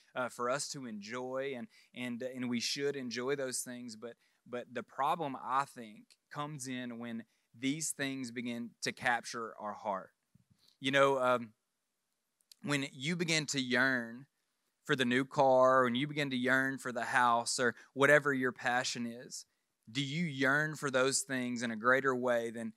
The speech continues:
you yearn for God? Because if you do, and, and I believe we all do at some point or to some degree, that means we need to readjust and realign some things in our life. And, and so if you would allow me, I wanna get on my soapbox here for just a moment,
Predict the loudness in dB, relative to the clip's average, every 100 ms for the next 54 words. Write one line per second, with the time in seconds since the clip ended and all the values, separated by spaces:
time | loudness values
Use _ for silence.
0 | _ _ -2 0 4 4 2 -2 -6 -8
1 | -4 -4 -4 -10 -18 _ _ _ _ _
2 | _ -8 -4 -2 -2 -2 -4 0 4 4
3 | 4 0 -2 4 4 6 0 2 6 8
4 | 8 2 -4 -2 -2 -2 -4 -6 -8 -8
5 | -8 -6 -2 -2 -2 -6 -4 -6 -6 -10
6 | _ _ _ _ _ 2 2 2 -6 -4
7 | -6 -4 -4 -2 0 0 -2 -6 -6 -4
8 | -4 -6 -6 -6 -6 -4 -4 -4 -4 -4
9 | -6 -6 -8 -10 -10 -10 -8 -4 -6 -6
10 | _ _ _ _ _ _ _ -10 -8 -10
11 | _ -10 -4 -2 -2 -2 -2 0 6 8
12 | 8 4 -2 -2 -2 0 0 2 4 4
13 | 4 2 2 -2 -4 -4 -4 -2 -2 -2
14 | -4 0 0 -2 -6 -8